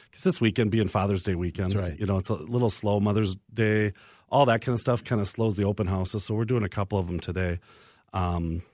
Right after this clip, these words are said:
Speaker 1: out in the Credit River area, uh, on some of those luxury homes. So, but the one thing that you're, you're finding is you're finding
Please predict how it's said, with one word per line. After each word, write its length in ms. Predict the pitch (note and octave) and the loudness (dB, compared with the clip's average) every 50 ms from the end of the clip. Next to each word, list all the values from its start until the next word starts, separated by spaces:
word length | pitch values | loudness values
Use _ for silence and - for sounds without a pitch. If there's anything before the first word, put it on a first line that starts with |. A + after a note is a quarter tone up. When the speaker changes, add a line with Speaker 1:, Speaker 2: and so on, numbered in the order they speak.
| _ - - | _ -6 -4
Speaker 1:
out 140 | G2 G#2 - | -4 -2 -2
in 40 | |
the 80 | F#2 F#2+ | -4 -6
Credit 260 | - - G#2+ F#2+ - - | -2 -2 -2 -2 -2 -2
River 280 | G2 F2+ F2 F2 E2+ | -2 -2 -2 -2 -4
area, 380 | F2+ F#2+ G2 G2 F#2+ F#2 F#2 F#2 - _ _ _ _ _ _ - | -2 -2 0 0 0 0 -2 -4 -6 _ _ _ _ _ _ -8
uh, 260 | F#2+ F#2 F2+ F2+ D#2 - | -4 -4 -2 -2 -4 -4
on 140 | G#2 G#2 G2 | -4 -4 -2
some 180 | - D#3 D#3 F3 | -2 0 0 2
of 60 | C3 | 2
those 200 | F#2+ E2+ D#2+ F#2+ | 0 0 0 -2
luxury 320 | F#2 F2 - - F#2+ E2+ | -4 -4 -4 -6 -6 -6
homes. 380 | D#2+ E2+ D#2+ C#2+ C2+ E2+ - _ - | -4 -6 -6 -8 -8 -12 -14 _ -18
So, 280 | - - F#2+ E2 D#2+ - - - - - - | -8 -6 -4 -4 -4 -6 -10 -20 -20 -16 -4
but 100 | - A#2 | -2 2
the 80 | - A#2+ | 4 6
one 200 | B2+ D#3+ E3+ E3 | 8 8 6 6
thing 180 | - D#3+ C3+ | 6 6 6
that 160 | B2+ B2 G#2+ G2 | 6 4 4 2
you're, 140 | G#2 G#2 F2+ F2+ - - | 2 2 0 -2 -6 -2
you're 120 | G#2+ G2+ | -2 -2
finding 460 | - - G#2+ G2+ G2+ G#2+ A#2 A#2+ A#2 G#2+ | 2 2 2 2 4 4 4 4 4 4
is 160 | G2 F2 F2+ | 2 2 0
you're 100 | G2+ F#2 | -2 -2
finding 440 | - - F#2+ F#2+ F#2+ F#2+ F#2 F2 | -2 -2 -2 0 0 0 0 0